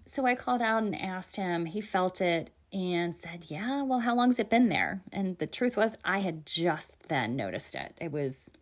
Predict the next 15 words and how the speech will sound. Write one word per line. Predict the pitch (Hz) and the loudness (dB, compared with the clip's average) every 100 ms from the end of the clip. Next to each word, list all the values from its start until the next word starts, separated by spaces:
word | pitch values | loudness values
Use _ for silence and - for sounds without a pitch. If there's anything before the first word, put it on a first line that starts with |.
| _ _ _ | _ _ _
not | 139 131 - | -8 -8 -6
something | 180 156 165 | -6 -4 -2
that | 160 | 2
I | 156 165 | 2 2
had | 170 | 0
known | 170 170 180 190 | 0 -2 0 0
had | 202 | 0
been | 214 | 0
there | 233 254 - | 0 0 -2
any | 381 302 | 0 4
amount | 220 180 | 4 4
of | - | -2
time. | - - 202 - - 196 | -4 4 6 6 4 0
<laughs> | 202 - _ _ - - - - - - - - - - - | -2 -8 _ _ -12 -10 -10 -12 -16 -14 -14 -16 -16 -18 -2
Regardless, | 302 269 269 269 240 233 240 - | 2 6 8 8 8 4 4 -2